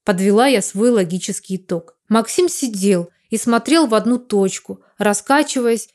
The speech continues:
из стороны в сторону, настраиваясь на что-то серьезное. «Лена, я объясню тебе все. Пока мы в больнице, мне немного легче будет это сделать. Ответь мне сначала на два самых важных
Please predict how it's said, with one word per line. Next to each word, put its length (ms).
из 120
стороны 400
в 80
сторону, 600
настраиваясь 960
на 100
что-то 320
серьезное. 800
«Лена, 400
я 240
объясню 420
тебе 300
все. 560
Пока 260
мы 180
в 40
больнице, 640
мне 180
немного 420
легче 360
будет 300
это 160
сделать. 640
Ответь 440
мне 160
сначала 480
на 140
два 180
самых 420
важных 460